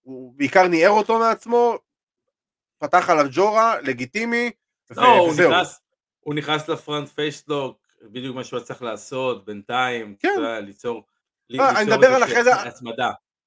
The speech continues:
Speaker 1: כן,
Speaker 2: לא, גם
Speaker 1: הדיבור
Speaker 2: אחרי,
Speaker 1: של אחרי
Speaker 2: כן,
Speaker 1: זה.
Speaker 2: גם אחרי, בדיוק, גם אחרי, הוא בא, הוא ניגש, הוא התייחס לזה,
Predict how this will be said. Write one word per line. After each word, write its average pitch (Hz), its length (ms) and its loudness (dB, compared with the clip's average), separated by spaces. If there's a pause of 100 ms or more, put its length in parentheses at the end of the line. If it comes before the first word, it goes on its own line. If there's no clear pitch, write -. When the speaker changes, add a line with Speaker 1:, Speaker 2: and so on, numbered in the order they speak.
(440)
Speaker 1:
כן, 233 80 0
Speaker 2:
לא, 285 180 8
גם 214 140 2
Speaker 1:
הדיבור 254 160 0
Speaker 2:
אחרי, 247 120 0
Speaker 1:
של 208 60 0
אחרי - 180 -2
Speaker 2:
כן, 185 80 -2
Speaker 1:
זה. 175 80 -6
Speaker 2:
גם 202 120 -4
אחרי, 190 520 -8 (160)
בדיוק, 170 240 -10
גם 180 120 -10
אחרי, 180 320 -8
הוא 143 120 -8
בא, 147 160 -6
הוא 151 120 -8
ניגש, 135 380 -10
הוא 135 60 -18
התייחס 120 340 -20
לזה, 135 360 -10